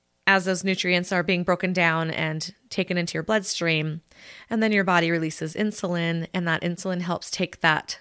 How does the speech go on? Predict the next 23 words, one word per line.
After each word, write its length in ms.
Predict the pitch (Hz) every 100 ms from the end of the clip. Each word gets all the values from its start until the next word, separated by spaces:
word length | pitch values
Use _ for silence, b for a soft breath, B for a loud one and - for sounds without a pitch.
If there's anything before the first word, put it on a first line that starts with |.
| _
sugar 400 | - - 202 202
then 260 | 180 175 170
into 360 | - 170 - 170
your 400 | 156 151 151 165
cells 680 | - 262 254 190 185 185
to 120 | -
be 100 | 180
used 280 | 165 269 226
as 120 | 185
energy. 580 | - 170 165 160 160 160 B B B B B
And 180 | 202 202
so 140 | 214
then 200 | 190 190
your 140 | 180
blood 220 | 170 175 165
sugar 360 | 170 156 165
is 140 | 160 151
going 300 | 170 165 160
to 180 | 190
slowly 440 | 190 - 208 208 202
start 300 | - 175 -
coming 420 | - 160 156 156
down. 560 | 160 156 127 113 127